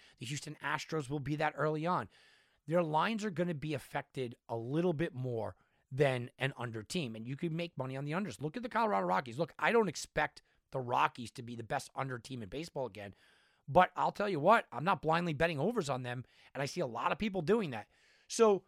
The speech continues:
we are maybe in a different generation of sports betting when we're talking about be-, betting on baseball, where it is not all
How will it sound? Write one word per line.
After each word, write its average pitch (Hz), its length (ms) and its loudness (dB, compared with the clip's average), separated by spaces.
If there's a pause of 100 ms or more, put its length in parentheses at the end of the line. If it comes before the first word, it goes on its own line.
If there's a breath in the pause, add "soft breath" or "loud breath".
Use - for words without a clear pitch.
(200)
we 226 300 2
are 254 160 8
maybe 302 540 -2
in 240 80 0
a 196 80 0
different 180 400 -2
generation 131 680 -2
of 117 140 -8
sports - 340 -6
betting 135 400 0
when 113 140 -8
we're 107 80 -14
talking 139 320 -2
about 117 180 -2
be-, 127 240 -4
betting 127 300 -6
on 117 80 -6
baseball, 123 400 -4
where 127 220 -2 (460 soft breath)
it 220 140 0
is 185 220 0
not 160 540 0 (160)
all 139 500 4